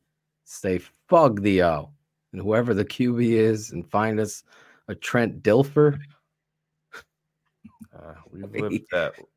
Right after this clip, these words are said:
Speaker 2: life.
Speaker 1: Who is competent enough to win a Super Bowl in today's landscape? Is that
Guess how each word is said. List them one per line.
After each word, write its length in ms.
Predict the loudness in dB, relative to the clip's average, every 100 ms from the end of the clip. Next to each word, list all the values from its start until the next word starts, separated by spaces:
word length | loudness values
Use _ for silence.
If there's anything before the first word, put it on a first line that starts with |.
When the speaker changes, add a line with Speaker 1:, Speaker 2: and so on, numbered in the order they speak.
| -12
Speaker 2:
life. 260 | -6 2
Speaker 1:
Who 140 | 6 6
is 200 | 6 -2
competent 640 | -2 4 4 4 2 2
enough 360 | 2 2 0 -2
to 100 | -2
win 160 | 0
a 80 | 0
Super 300 | -2 -6 -4
Bowl 240 | 0 0 0
in 80 |
today's 420 | -4 -2 0 -2 -2
landscape? 640 | -4 -4 -4 0 2 2 -6 _ _ _ _ _
Is 140 | -8 2
that 260 | 2 2